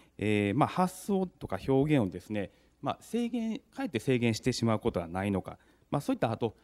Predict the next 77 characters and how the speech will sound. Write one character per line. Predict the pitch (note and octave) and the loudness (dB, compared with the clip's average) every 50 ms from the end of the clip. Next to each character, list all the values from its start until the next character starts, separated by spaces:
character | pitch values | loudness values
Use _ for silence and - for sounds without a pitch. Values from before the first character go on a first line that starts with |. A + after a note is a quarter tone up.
| _ _ - | _ _ -8
市 | - - G#3 | -2 2 4
民 | A#3 A#3+ B3 A#3+ B3 | 6 6 8 8 8
目 | B3+ B3+ | 8 6
線 | - - G3+ G3 F3 | 6 6 4 6 6
か | - F#3 | 6 6
ら | F3+ F3+ | 8 8
見 | F#3 G3+ G3 | 8 8 6
て | - F#3 | 6 4
も、 | F3+ F#3+ G#3 G3+ E3 C3+ - - | 6 8 8 8 6 6 4 0
ま | A2+ B2+ A2+ | 0 0 2
あ、 | |
極 | - - F3 F3+ - | 4 2 2 2 0
端 | - - C4+ A#3+ | -2 -2 0 0
な | D#3 A2+ | 0 2
印 | A#2 A2 G#2 - | 0 0 0 0
象 | - A2 | 2 2
を | G2 | 2
与 | G#2 - A#2 A#2 A2+ | 2 2 2 0 2
え | |
な | A2 G#2 F2+ | 0 0 -2
い | E2 | -4
か。 | - - D#2+ E2 - _ - - - - _ _ _ | -6 -8 -8 -8 -10 _ -20 -20 -20 -20 _ _ _
ま | - - | -4 -2
あ、 | |
そ | - - D4 | 4 4 4
う | |
い | C4+ | 4
っ | |
た | - G#3 | 4 2
こ | - - A3 | 2 2 4
と | - G#3+ | 6 6
に | G3+ | 6
つ | - G3+ | 6 4
い | G#3 F#3+ | 2 4
て | - A#3+ | 6 8
も | A#3 G3+ C#3+ A2+ | 10 10 10 8
注 | - - G3+ G3 | 6 4 2 2
意 | C3 G2 | 2 2
を | F2+ | 2
払 | G#2+ A#2+ B2 B2+ | 2 4 4 4
っ | A#2 - | 2 0
て | - A2+ | -2 -4
い | G#2 | -2
く | - F#2+ | -2 -4
必 | - - - | -4 0 -2
要 | B2 A2+ | 0 0
が | G#2+ F#2+ | 0 0
あ | G#2 | 0
る | A#2 | 0
か | - G2+ F2 | 0 0 -2
と | - | -2
い | F2+ F#2 | -4 -6
う | F2+ | -4
ふ | G#2+ | -4
う | |
に | A2+ F#2 | -4 -4
思 | F#2 G2 G2+ | -2 -2 -4
っ | G#2 | -4
て | - - | -2 -4
お | A2+ | -4
り | A2+ A2 | -2 -4
ま | G#2+ A2 | -6 -4
す。 | G#2+ A2+ G2 - - - _ _ _ _ | -4 -4 -4 -4 -6 -14 _ _ _ _
で、 | - E3 E3+ E3 D#3+ - _ _ _ _ _ | -2 0 0 0 -2 -4 _ _ _ _ _
こ | - B3+ | -4 -2
う | |
い | - | 0
っ | F3 - | 2 2
た | D#3 | 4
表 | D3+ D#3 D#3 E3 D#3 | 2 2 0 -2 -2
現 | C3+ A#2 | 0 0
は、 | G2+ F#2 F2 E2+ D2 | -2 -2 -4 -4 -6
ま | A2+ C3+ F#2 | -4 -6 -6
あ、 | - | -4
時 | - D3+ E3 - B3 | -6 -4 -2 2 2
々 | A#3+ D3+ | 2 2
で、 | - G2+ - F2+ F2+ F2 E2 - | 2 0 -2 -2 -4 -4 -8 -10